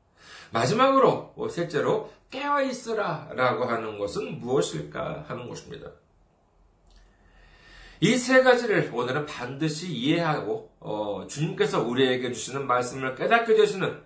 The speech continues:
시간이 되시기를 주님의 이름으로 축원합니다. 먼저 열 처녀에게 내려졌을 명령, 지침서, 매뉴얼이라고 하는 것이 이는 무엇이었을까요?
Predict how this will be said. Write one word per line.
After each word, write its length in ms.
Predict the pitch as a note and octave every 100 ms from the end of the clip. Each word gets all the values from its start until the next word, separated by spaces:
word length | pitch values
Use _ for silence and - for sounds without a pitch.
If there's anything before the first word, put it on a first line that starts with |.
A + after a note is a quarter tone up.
| G#2
시간이 300 | - B2 A#2
되시기를 720 | G#2+ G#2+ F#2+ G2+ D3 F3+ - _
주님의 380 | - B2+ A2+ G2
이름으로 640 | F2+ E2+ E2 A#2+ D#3 -
축원합니다. 760 | - - B2 A#2 A2+ A2+ - - - _ _ _ _ _ _ _ _ _ _ _ _ _ - -
먼저 280 | C#3+ G3+ D4
열 220 | B3+ C4
처녀에게 880 | - - C#4 C4+ B3+ G#3 E3+ E3+ G3
내려졌을 960 | C3 C3 C3+ C3 - B2+ D3 D3 D3
명령, 600 | F#2 G2 A2 A#2 A#2+ E2 D#2 -
지침서, 840 | - - - C#3+ D3 C#3+ A#2+ - - _
매뉴얼이라고 1160 | E2+ G#2 A2 D3+ D#3+ A#2 - - - A#2 A#2 A2
하는 240 | G#2+ G#2
것이 560 | G2 E2+ A2+ D3 F#3 - _ -
이는 340 | - B3+ E3
무엇이었을까요? 840 | A#2 G3+ - - - - E2+ C#2+